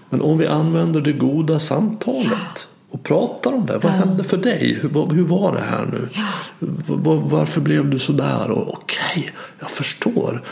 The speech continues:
Speaker 1: Så här såg det ut för mig. Och, ja, jag förstår
Speaker 2: Just
Speaker 1: det.
Speaker 2: det.
Speaker 1: Så vad gör vi med det här? Så löser vi det. Så visar det sig att vår relation blev bättre
Speaker 2: Ja.
Speaker 1: av den konflikt vi, vi, vi mötte.
Speaker 2: Just det.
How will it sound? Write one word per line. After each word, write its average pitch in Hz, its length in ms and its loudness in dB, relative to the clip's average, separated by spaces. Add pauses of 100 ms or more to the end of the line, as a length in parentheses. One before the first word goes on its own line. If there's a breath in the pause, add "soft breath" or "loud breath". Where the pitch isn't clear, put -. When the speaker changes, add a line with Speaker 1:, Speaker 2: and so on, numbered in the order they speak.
(100)
Speaker 1:
Så - 140 -2
här 139 240 0
såg - 220 2
det 139 60 2
ut 147 160 0
för 147 100 0
mig. 196 280 2
Och, - 80 -4 (100)
ja, - 300 -6
jag - 120 -4
förstår - 320 0
Speaker 2:
Just - 120 4 (200)
Speaker 1:
det. 143 60 -6
Speaker 2:
det. 233 160 -6
Speaker 1:
Så - 140 2
vad 175 240 2
gör 185 180 4
vi 180 120 2
med 170 140 2
det 180 160 2
här? - 420 -4 (240 loud breath)
Så - 140 -2
löser 156 480 2
vi 107 100 0
det. 98 180 2 (400 loud breath)
Så - 140 0
visar 165 340 2
det 190 60 2
sig 180 160 0
att - 180 -8
vår 147 160 4
relation 143 640 0 (140)
blev 160 380 0 (180)
bättre - 640 -2 (280)
Speaker 2:
Ja. - 200 0
Speaker 1:
av 131 100 2
den 127 200 0
konflikt - 560 -4
vi, - 260 -2
vi, 120 300 -4 (260)
vi 123 120 -2
mötte. 117 420 -6 (200)
Speaker 2:
Just 196 460 -2
det. 196 120 -8